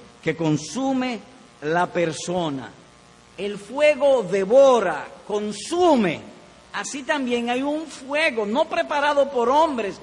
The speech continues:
un fuego preparado por la ira del Dios Todopoderoso, del Dios Omnipotente. Se consumirán.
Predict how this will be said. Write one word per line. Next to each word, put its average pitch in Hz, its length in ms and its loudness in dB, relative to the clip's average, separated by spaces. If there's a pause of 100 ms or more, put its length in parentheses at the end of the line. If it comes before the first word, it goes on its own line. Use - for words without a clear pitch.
(160)
un 285 220 -4
fuego 247 420 4
preparado 269 680 6
por 247 200 4
la 240 140 8
ira 233 340 4
del 254 220 2
Dios 208 360 4 (220)
Todopoderoso, 269 1000 2 (220)
del 226 220 0
Dios 294 320 -4
Omnipotente. 349 960 -10 (640)
Se 302 180 -8
consumirán. 339 760 -4